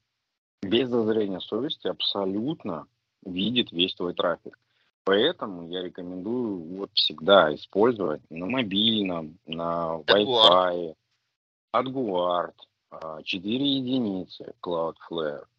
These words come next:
Speaker 1: Если не надо ничего блокировать, да, например, можно просто вот использовать приложение четыре единицы. А, чтобы провайдер не видел, э, ваш трафик.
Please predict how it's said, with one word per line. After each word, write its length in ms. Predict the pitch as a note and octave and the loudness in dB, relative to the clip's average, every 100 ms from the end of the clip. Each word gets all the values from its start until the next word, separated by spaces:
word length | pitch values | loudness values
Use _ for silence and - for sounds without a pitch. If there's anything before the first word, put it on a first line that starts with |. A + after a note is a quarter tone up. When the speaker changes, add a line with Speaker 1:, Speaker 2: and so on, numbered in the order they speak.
| _ _ _ _ | _ _ _ _
Speaker 1:
Если 720 | E2 E2 D2+ - D2+ D2 C2+ - | 0 0 -2 -6 -6 -6 -8 -6
не 160 | D#2+ | -2
надо 260 | E2 D#2 D2 | 0 0 -2
ничего 280 | D#2 - D2+ | -6 -6 -4
блокировать, 680 | D2+ D2+ - D#3 C3 D2+ C#2+ | -2 -2 0 2 4 2 -2
да, 100 | E2 | -6
например, 460 | D#2+ - D#2 C#2+ | -6 -8 -8 -8
можно 320 | C#2+ E2 E2 D2+ | -6 -6 -6 -6
просто 500 | - F2 - D2 C2+ | -4 -4 -4 -10 -12
вот 260 | C#2 C#2+ - | -12 -12 -12
использовать 520 | D2+ - G2 F2+ D#2 | -16 -2 2 2 2
приложение 580 | - D2+ D#2+ E2 G#2+ D#2+ | 2 4 6 6 2 -2
четыре 380 | - - E2+ D#2+ | -8 -6 -4 -4
единицы. 640 | D#2 D2+ D#2+ D2+ _ - - _ - - - _ _ _ _ _ _ _ _ _ _ _ _ | -8 -8 -8 -8 _ -18 -18 _ -20 -20 -20 _ _ _ _ _ _ _ _ _ _ _ _
А, 280 | - F#2 E2+ | 6 8 6
чтобы 380 | - - A2+ A#2 | 0 -2 0 0
провайдер 840 | - G#2 G2 G#2+ C3+ C#3+ G#2+ E2 D#2 _ | 2 4 4 2 0 -2 -6 -10 -14 _
не 260 | F2+ G#2 G#2+ | -10 -8 -8
видел, 540 | F#2 B2 C3 C#3 C3+ - | -6 -4 -2 -2 -2 -10
э, 200 | F#2+ F#2 - _ _ | -20 -20 -20 _ _
ваш 220 | F#2 F#2+ - | -4 -2 -2
трафик. 460 | A2+ F#2 D#2+ - | 0 0 -2 -12